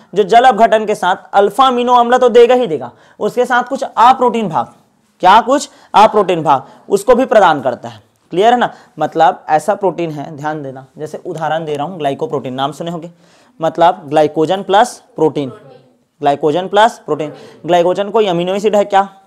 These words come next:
नहीं। समझ आ रहा है ना? ग्लाइकोजन क्या है? एक प्रकार का कार्बोहाइड्रेट है। क्या है? कार्बोहाइड्रेट। मतलब ऐसा प्रोटीन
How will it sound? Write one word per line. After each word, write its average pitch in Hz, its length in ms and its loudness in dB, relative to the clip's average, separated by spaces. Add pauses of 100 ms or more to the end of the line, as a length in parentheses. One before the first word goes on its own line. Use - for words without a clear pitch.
(180)
नहीं। 135 260 -10 (840)
समझ 190 260 -2
आ 220 120 6
रहा 240 100 6
है 254 60 2
ना? 233 160 0 (260)
ग्लाइकोजन 160 480 -4
क्या 196 100 -2
है? 170 60 -2
एक - 80 -6
प्रकार 165 220 0
का 196 100 0
कार्बोहाइड्रेट 226 600 4
है। 196 140 -10 (440)
क्या 156 80 2
है? 220 220 4 (320)
कार्बोहाइड्रेट। 190 640 4 (280)
मतलब 226 460 2
ऐसा 190 300 4
प्रोटीन 190 460 -2